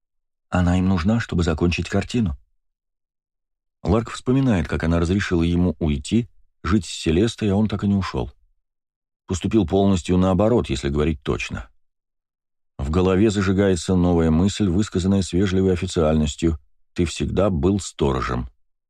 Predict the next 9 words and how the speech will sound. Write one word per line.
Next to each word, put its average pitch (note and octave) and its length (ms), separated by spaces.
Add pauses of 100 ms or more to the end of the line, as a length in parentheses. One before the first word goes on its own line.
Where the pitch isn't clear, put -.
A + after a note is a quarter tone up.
(1120)
«Нахер!» D#2+ 720 (880)
Он G#2 120
распахивает D#2 600
дверь. B1 300 (800)
Все - 160
выходят C3 380
вслед A2 280
за G#2 160
ним. D#2+ 320